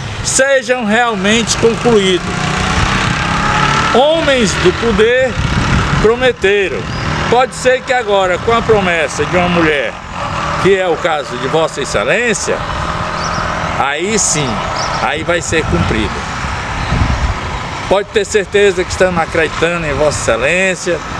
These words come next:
mas nós estamos também solicitando que tudo que está no papel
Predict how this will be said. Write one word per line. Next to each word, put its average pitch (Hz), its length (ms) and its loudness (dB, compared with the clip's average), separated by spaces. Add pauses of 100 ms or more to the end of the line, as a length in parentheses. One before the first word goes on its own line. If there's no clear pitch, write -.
(360)
mas 190 160 0
nós 226 260 2
estamos 220 840 0 (360)
também 196 520 2 (1400)
solicitando 233 1300 2 (500)
que 254 400 -2 (420)
tudo 320 300 2
que 262 140 -2
está 240 320 2
no 220 120 2
papel 214 640 2